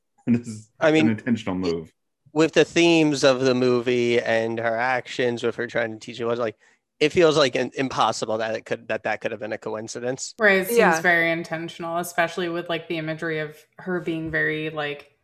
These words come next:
Speaker 3: quote unquote, innocent looking. So, like, candy colors, all of her outfits are very, like, what seems like youth girl, like, dress up, but, like, as an adult, you know, very cutesy kind of, like,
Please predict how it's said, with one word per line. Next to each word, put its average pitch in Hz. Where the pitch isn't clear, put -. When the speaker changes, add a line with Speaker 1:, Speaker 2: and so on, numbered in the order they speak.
Speaker 3:
quote 180
unquote, 170
innocent 175
looking. 226
So, 214
like, 165
candy 180
colors, 165
all 180
of 170
her 175
outfits 165
are 165
very, 160
like, 151
what 196
seems 196
like 175
youth 190
girl, 170
like, 160
dress 165
up, 165
but, 160
like, 165
as 165
an 160
adult, 160
you 175
know, 151
very 156
cutesy 165
kind 156
of, 156
like, 151